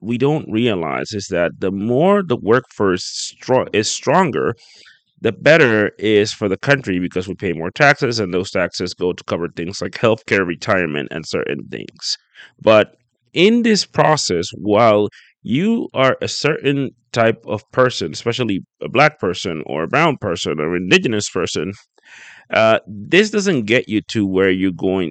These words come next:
you wanna be to pay more taxes and contribute more to society.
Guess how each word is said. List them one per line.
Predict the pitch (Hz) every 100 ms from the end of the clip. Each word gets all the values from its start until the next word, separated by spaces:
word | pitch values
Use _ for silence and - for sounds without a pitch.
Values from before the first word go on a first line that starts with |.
| -
you | 110
wanna | 101 95
be | 85 113 98 -
to | 104
pay | - 107 95
more | 90 85
taxes | - 87 - 90
and | 87
contribute | 85 87 - 104 98
more | 95 80
to | -
society. | - 92 151 139 95 71